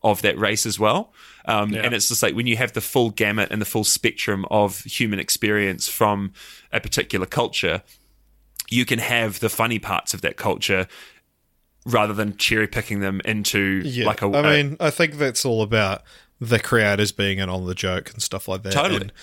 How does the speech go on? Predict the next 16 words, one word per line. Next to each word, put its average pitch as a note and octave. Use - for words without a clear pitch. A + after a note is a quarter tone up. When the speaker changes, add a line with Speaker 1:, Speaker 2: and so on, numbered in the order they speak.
Speaker 1:
totally. -
Speaker 3:
um, A#2
and A#2
the G#2+
intent A2
behind G#2
it. -
Um, C#3
because, D#3
yeah, C3+
if A#2
you D3+
have C#3
someone C3
that's A#2+
like, A#2